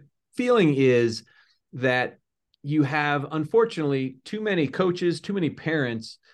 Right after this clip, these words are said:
that apply so much pressure to the outcome and at the expense of all the goodness that can be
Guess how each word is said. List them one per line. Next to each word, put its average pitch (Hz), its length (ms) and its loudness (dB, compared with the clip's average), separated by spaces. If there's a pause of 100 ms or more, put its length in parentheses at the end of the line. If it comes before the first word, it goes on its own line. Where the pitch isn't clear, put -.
(360)
that 151 120 2
apply 147 400 2
so 185 360 -2
much 185 360 2
pressure 117 680 -2 (380)
to 147 320 8
the 131 220 2
outcome 92 720 -2 (480)
and 127 460 0
at 147 180 -2
the 151 120 6
expense 175 560 -2
of 139 400 0
all 165 220 2
the 147 100 0
goodness 117 720 -2
that 123 240 0
can 131 180 -4
be 127 260 -2